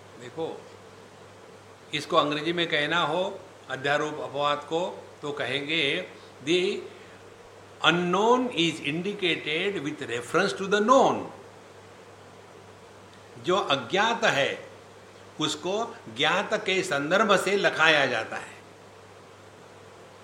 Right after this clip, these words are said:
जैसे आपको पता है क्या गुप्ता जी? "नहीं यार, मुझे कोई पता नहीं।" "अरे यार, वो अपने कपूर साहब है ना, ये उनके जवाई है।"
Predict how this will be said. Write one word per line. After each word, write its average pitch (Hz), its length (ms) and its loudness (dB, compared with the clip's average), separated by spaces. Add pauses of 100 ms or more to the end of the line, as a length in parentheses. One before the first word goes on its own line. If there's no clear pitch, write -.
जैसे 156 200 -2
आपको 156 300 2
पता 160 260 2
है 185 120 4
क्या 180 120 -2
गुप्ता 156 360 0
जी? 156 260 -4 (300)
"नहीं 131 220 -2
यार, 101 300 -4
मुझे 113 280 -12
कोई 113 180 -12
पता 101 220 -14
नहीं।" - 200 -18 (580)
"अरे 185 220 2
यार, 185 340 4
वो 180 160 0
अपने 170 340 -2
कपूर 151 380 -4
साहब 147 280 0
है 135 180 -2
ना, 156 340 0
ये 156 180 -2
उनके 135 440 -4
जवाई 110 320 -4
है।" 92 200 -12